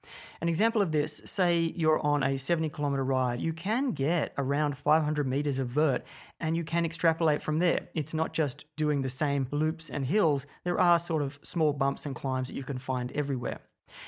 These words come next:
And considering that the last Mountain Bike World Cup and the Danish National Mountain Bike Champs had approximately one thousand meters of climbing in it,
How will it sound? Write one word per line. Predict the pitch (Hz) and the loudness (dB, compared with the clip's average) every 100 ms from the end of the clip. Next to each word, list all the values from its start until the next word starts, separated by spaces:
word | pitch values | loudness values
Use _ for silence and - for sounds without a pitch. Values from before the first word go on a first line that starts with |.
| - | -8
And | - 160 | -4 -2
considering | 190 254 233 196 - | 0 0 2 2 2
that | 160 156 | 0 2
the | 151 147 | -2 2
last | 147 165 165 | 4 4 4
Mountain | 170 151 | 0 2
Bike | 143 | 0
World | 147 135 | 0 0
Cup | 131 123 - _ | -2 -6 -6 _
and | 147 139 | -4 -2
the | 135 | -2
Danish | 131 143 147 147 - | -2 0 0 -2 -4
National | 147 156 - 156 135 - | -2 -2 0 -2 -2 -2
Mountain | 135 127 | -2 0
Bike | 123 | -2
Champs | - 190 175 - | -2 -2 -2 -4
had | 147 139 | -4 -2
approximately | - - 143 151 147 143 | -2 -2 -4 -2 -2 -2
one | 135 139 175 | 0 2 2
thousand | 208 170 156 156 | 2 2 2 2
meters | 143 139 | 0 0
of | 131 131 | -4 -6
climbing | - 151 165 147 | 0 4 4 2
in | |
it, | 131 | 0